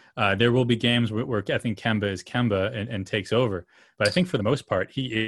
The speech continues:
is kind of the fourth option. And, and that's, I don't even really think that's how the Celtics operate, you know, but I just think when it comes to looks, when it comes to,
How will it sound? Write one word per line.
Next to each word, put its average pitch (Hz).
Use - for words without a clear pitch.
is 120
kind 104
of 107
the 104
fourth 113
option. 107
And, 165
and 180
that's, 151
I 170
don't 156
even 156
really 135
think 127
that's 113
how 120
the 101
Celtics 98
operate, 151
you 123
know, 120
but 127
I 120
just 120
think 120
when 113
it 107
comes 113
to 107
looks, 113
when 104
it 101
comes 104
to, 98